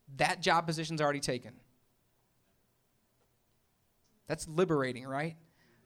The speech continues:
That we don't have to feel like we have the, the burden of responsibility of saving someone. Our responsibility is just to be, we're invited to be a part of it. We get to be like the shepherds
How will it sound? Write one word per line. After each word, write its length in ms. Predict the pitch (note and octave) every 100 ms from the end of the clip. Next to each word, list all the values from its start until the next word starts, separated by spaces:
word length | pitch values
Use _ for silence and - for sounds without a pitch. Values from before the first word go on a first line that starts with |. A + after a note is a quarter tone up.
| _
That 180 | C3+ C3+
we 140 | E3+
don't 200 | F#3+ F3+
have 240 | D#3 D#3+ D#3+
to 80 | D#3+
feel 320 | - F3 D#3
like 240 | C#3 C#3
we 100 | E3+
have 280 | D3+ C#3 C3+
the, 320 | C3 B2+ B2+ - - _ _ -
the 80 | C3+
burden 380 | D3+ E3+ F3+
of 80 | E3+
responsibility 1000 | E3+ - D#3+ D#3+ C3+ C3 E3 D3 B2+ A#2 A#2+ -
of 260 | C3 B2+ B2+ - _ _ _ _ _ -
saving 560 | - - F3+ F3+ D3+
someone. 540 | C3+ C#3+ A#2+ A2+ G2+ - - _ _ _ _ _ _ _ _ - _ _ -
Our 140 | F#3
responsibility 760 | B3 - F#3+ F#3 E3+ F#3 F#3+ G3
is 180 | D#3+ D#3+
just 160 | F#3
to 40 | E3+
be, 280 | F3+ F3 F3
we're 320 | F3 F#3 G#3+
invited 380 | A3+ D3 D#3 E3+
to 60 |
be 100 | G3+
a 40 | G3+
part 260 | - A3
of 120 | D#3
it. 120 | A#2 - _ _ _
We 80 | E3
get 120 | B3+
to 80 | E3
be 120 | E3
like 220 | D#3+ D#3+ D#3+
the 80 |
shepherds 640 | F3+ G3+ G3+ A#2+ - -